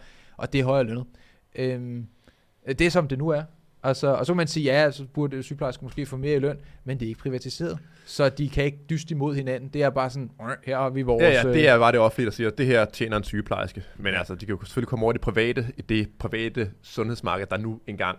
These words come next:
Speaker 2: er, hvilket ikke er særlig stort. Men ja, privatiserer hele dynen, og så kan vi se, hvad de rent faktisk er værd, i stedet for alt det her tuden.
Speaker 1: Og vi kan også se, hvad vi rent faktisk er værd, fordi at,
Speaker 2: Kan man det?
Speaker 1: øh, vi har fået solgt en masse t-shirts, og man kan købe flere endnu inde på ytringsblik dot com. Der er en masse forskellige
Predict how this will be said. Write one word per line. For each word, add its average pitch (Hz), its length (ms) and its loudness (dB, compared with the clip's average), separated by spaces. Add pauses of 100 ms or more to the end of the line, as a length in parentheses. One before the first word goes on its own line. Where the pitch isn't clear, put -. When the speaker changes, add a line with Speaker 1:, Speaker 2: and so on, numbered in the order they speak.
Speaker 2:
er, 104 300 2
hvilket 101 300 -6
ikke - 180 -6
er - 40 -6
særlig 95 320 -6
stort. 127 340 -4
Men 98 320 -4
ja, 127 120 2
privatiserer 113 520 -4
hele 147 280 -4
dynen, 127 240 -2
og 113 60 -8
så 120 220 -2
kan 117 100 -6
vi 98 40 -6
se, 120 260 -10
hvad 101 100 -4
de - 60 -10 (140)
rent 107 180 -4
faktisk 90 400 -6
er 95 60 -4
værd, 95 340 -4
i - 40 -8
stedet 98 220 -6
for - 80 -2
alt 92 120 -4
det 98 80 -4
her 95 200 -2 (160)
tuden. 110 380 -6 (240)
Speaker 1:
Og 147 100 -2
vi 151 60 4
kan 151 100 4
også 180 120 4
se, 247 100 2
hvad 208 120 4
vi 170 220 4
rent 185 180 2
faktisk 165 260 4
er 170 60 2
værd, 160 280 2
fordi 165 340 2
at, 156 180 6
Speaker 2:
Kan 156 100 4
man 151 80 10
det? 139 180 6
Speaker 1:
øh, 131 120 0
vi 170 80 4
har 190 100 10
fået 160 260 6
solgt 196 240 6
en 180 40 -4
masse 175 320 0
t-shirts, 196 440 0
og 160 60 -2
man 151 120 2
kan 131 80 -2
købe 247 280 8
flere 254 320 4
endnu 254 340 8
inde 220 160 4
på 208 100 4
ytringsblik 196 540 -2
dot 175 120 2
com. 214 280 2 (300)
Der 170 60 6
er 170 160 8
en 160 80 0
masse 170 200 2
forskellige 170 520 -2